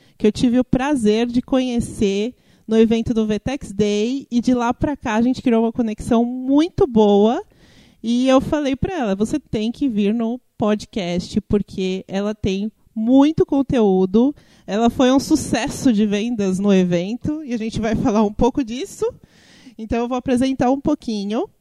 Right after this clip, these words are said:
Ela é consultora de e-commerce, encabeça uma das pautas mais importantes no Mulheres no E-commerce, o Education. Desenvolveu sua carreira no varejo familiar e hoje vamos falar um pouco sobre sua carreira na educação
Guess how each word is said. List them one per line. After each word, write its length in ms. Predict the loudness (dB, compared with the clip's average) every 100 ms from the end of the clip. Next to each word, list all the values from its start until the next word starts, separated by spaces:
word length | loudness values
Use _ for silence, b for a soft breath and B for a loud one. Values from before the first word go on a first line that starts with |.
| _ -2
Ela 220 | 2 2
é 40 |
consultora 880 | 4 8 8 6 2 6 6 6 4
de 100 | 2
e-commerce, 840 | 0 2 0 2 0 -2 -4 -4 -6
encabeça 580 | -2 0 2 0 0 0
uma 140 | 0
das 180 | 0 0
pautas 440 | 0 0 0 -2
mais 420 | -2 0 0 -2
importantes 840 | -2 2 2 4 2 0 0 2 4
no 100 | 2
Mulheres 500 | 4 4 2 4 4
no 80 | 2
E-commerce, 720 | 0 0 2 0 2 2 2
o 200 | 2 4
Education. 1080 | 4 4 2 2 2 2 2 -2 0 -2 -2 b b b b
Desenvolveu 540 | 2 4 6 4 4 2
sua 180 | 0 -2
carreira 440 | 0 0 2 0
no 100 | 2
varejo 480 | 2 2 2 2 0
familiar 1040 | 0 0 0 0 -2 0 0 0 -2 -4 b b b 2
e 120 | 6
hoje 220 | 6 6
vamos 320 | 2 -2 -4
falar 340 | -6 -4 -2 -2
um 120 | -2
pouco 360 | -2 -2 0 -2
sobre 300 | -2 -2 -6
sua 340 | -4 -2 -2
carreira 600 | -4 -6 -2 -2 -2 -4
na 140 | -4
educação 800 | -4 -4 -2 -4 -2 0 2 0